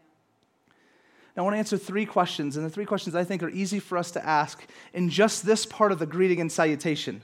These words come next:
okay? Uh, and so, so bear with me in the midst of this. But, um, the three questions, why is he praying? Why is there joy?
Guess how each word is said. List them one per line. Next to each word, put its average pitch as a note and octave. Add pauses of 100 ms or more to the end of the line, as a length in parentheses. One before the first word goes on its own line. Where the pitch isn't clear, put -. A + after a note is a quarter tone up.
okay? F3+ (260)
Uh, E3
and E3
so, -
so D#3+
bear F#3
with F#3+
me D#3+
in D3+
the D3
midst D#3
of D3
this. C3+
But, - (220)
um, E3+
the D#3
three A#3
questions, F#3+
why G3+ (400)
is F#3
he A3
praying? A3+ (300)
Why G3
is A#3
there G#3
joy? D#3